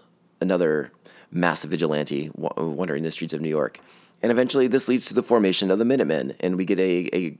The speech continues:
recreation of a scene from the graphic novel, the, the, the, the photo that we, that is taken. It's important also, as Hooded Justice becomes known, to see that Will has to hide his identity to be accepted as a superhero even.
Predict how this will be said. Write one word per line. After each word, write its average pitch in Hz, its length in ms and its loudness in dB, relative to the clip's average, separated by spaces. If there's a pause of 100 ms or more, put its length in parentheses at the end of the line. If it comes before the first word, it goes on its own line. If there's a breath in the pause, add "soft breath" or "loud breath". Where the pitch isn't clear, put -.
recreation 101 500 -2
of 87 80 0
a 98 60 -2
scene 92 440 -2 (400 soft breath)
from 80 560 0 (140)
the 113 80 0
graphic 95 300 2
novel, 104 320 0
the, 78 300 -2
the, 82 400 -4
the, 95 100 -4 (100)
the 95 100 -6
photo 87 460 -2 (180)
that 85 160 -2
we, 82 120 -8 (160)
that 82 260 -10
is 78 180 -8
taken. 76 380 -8 (500 soft breath)
It's 143 220 0
important 185 460 0
also, 101 580 2 (260)
as 110 360 4
Hooded 110 240 0
Justice - 300 0
becomes 87 540 -4
known, 78 460 -2 (320)
to 92 120 -10
see 117 180 0
that 101 140 2
Will 107 200 4
has 98 160 -6
to 90 80 -2
hide 85 220 0
his 78 120 -4
identity 69 540 -4
to 80 80 -8
be 78 160 -4
accepted 71 420 -4
as 64 180 -4
a 78 40 -8
superhero 71 600 -6
even. 69 300 -10